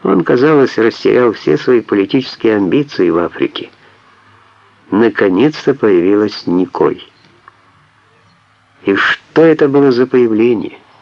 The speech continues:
Она вошла через двойную дверь в столовой. Видение в платье цвета тёмно-красного граната.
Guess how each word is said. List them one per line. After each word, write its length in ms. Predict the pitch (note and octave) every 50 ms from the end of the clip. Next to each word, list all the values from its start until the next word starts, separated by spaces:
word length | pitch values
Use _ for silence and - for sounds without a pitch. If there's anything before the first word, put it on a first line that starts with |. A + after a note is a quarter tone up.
| _ _ _ _ _ _ _ _ _ _ _ _ _ - - - _ _ _ _ - - - -
Она 180 | - A2 C3
вошла 340 | D3 D#3 C#3+ - D#3+ E3 D#3+
через 300 | D3+ D#3 D3+ D3 C#3 A#2+
двойную 460 | G#2+ A2 A2+ B2 B2+ C3+ D3+ C#3+ C3+
дверь 260 | A#2+ A2 A2 C3 C3 A#2+
в 60 | -
столовой. 680 | - - - G2+ G2 G#2+ C3 D3 C3+ A2+ F2+ - - - _ _ _ _ _ _ _ _ _ _ _ _ _ _ _ _ _ _ _ _ _ _ _ _ _ _ _ _ _ _ _ _ _ _ _ _ -
Видение 560 | F2 G2 A#2 A#2 A#2 C3+ C#3+ C3+ C#3 C#3 B2+
в 80 | - -
платье 680 | - - A2+ A2 A#2+ C#3+ C#3 C#3 - - - C3+ C3+
цвета 460 | C3 - - - G#2+ B2 B2+ - -
тёмно-красного 1000 | - - B2 A#2 A#2+ A#2 A2+ - - A2 A2+ A#2+ A#2+ - - A#2+ A2+ A2+ A2 G#2+
граната. 680 | G2+ G#2 A2 A2+ A2 G#2 G2 F#2 E2+ E2+ - - -